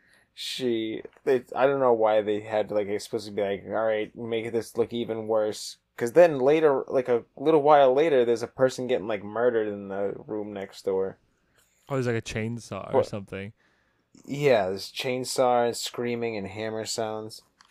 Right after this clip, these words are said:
Speaker 1: So she gets back to the resort, goes to sneak in. There's an electric fence that,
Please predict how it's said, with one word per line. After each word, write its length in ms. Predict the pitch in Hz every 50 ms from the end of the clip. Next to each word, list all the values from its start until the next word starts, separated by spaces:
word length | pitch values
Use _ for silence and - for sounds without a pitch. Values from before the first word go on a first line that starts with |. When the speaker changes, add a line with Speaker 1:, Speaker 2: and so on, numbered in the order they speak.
| - _ _ - - - _ _
Speaker 1:
So 540 | - - - 131 127 123 123 123 123 120 120
she 200 | 113 - - 131
gets 180 | 120 127 117 -
back 240 | - 135 135 143 139
to 100 | - 151
the 80 | 135 135
resort, 520 | 135 127 120 113 120 120 120 113 110 -
goes 240 | - 127 123 123 120
to 80 | 117 107
sneak 380 | - - 120 120 120 104 -
in. 340 | 123 123 120 113 113 110 101 - _ _ _ _ _ _
There's 180 | - 120 117
an 80 | 120 120
electric 440 | 117 113 127 139 135 - - 120 -
fence 420 | - - - 135 127 123 113 - -
that, 200 | - 113 104